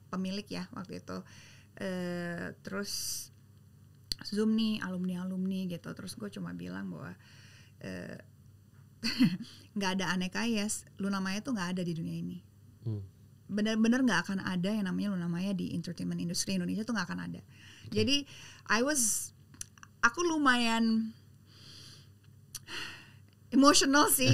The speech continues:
Speaker 2: <laughs>
Speaker 1: gitu, karena kayak tutup dan majalah itu udah nggak ada lagi gitu. Ya, era ya, digital kayak sekarang kan
Speaker 2: Iya.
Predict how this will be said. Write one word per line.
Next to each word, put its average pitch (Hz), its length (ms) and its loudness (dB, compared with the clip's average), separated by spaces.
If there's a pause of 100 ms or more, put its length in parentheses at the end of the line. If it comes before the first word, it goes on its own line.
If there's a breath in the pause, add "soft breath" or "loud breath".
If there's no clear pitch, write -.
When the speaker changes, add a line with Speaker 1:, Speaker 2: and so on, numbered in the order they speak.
Speaker 2:
<laughs> 233 60 6
Speaker 1:
gitu, 220 220 10
karena 254 320 6
kayak 254 420 4 (640 soft breath)
tutup 285 760 6
dan 202 600 -2 (480 soft breath)
majalah 208 300 0
itu 220 160 -2
udah 233 160 2
nggak 185 180 0
ada 190 140 -4
lagi 208 380 0
gitu. 190 280 -6
Ya, 180 280 -4 (100)
era 180 240 -4
ya, 165 180 -6
digital 185 460 -4
kayak 180 220 -4
sekarang 190 340 -4
kan 226 140 0 (1040)
Speaker 2:
Iya. 104 340 6